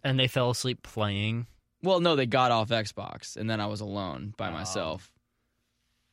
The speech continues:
Speaker 2: And I just continued
Speaker 1: And you were stoned?
Speaker 2: drinking. No, I was drunk. I was hammered.
Speaker 1: By yourself?
Speaker 2: Yeah.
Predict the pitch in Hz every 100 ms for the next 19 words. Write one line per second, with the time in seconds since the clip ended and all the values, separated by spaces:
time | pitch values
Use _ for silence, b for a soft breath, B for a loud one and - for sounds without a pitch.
0 | _ _ _ _ _ _ _ _ - 117
1 | 101 107 101 107 - 120 101 104 98 107
2 | 98 95 87 - - 90 104 113 101 87
3 | 104 156 123 95 101 - 104 110 131 95
4 | 98 92 - 117 113 95 50 - _ _
5 | _ _ _ _ _ - 120 107 98 -
6 | 104 139 - 127 143 - 190 135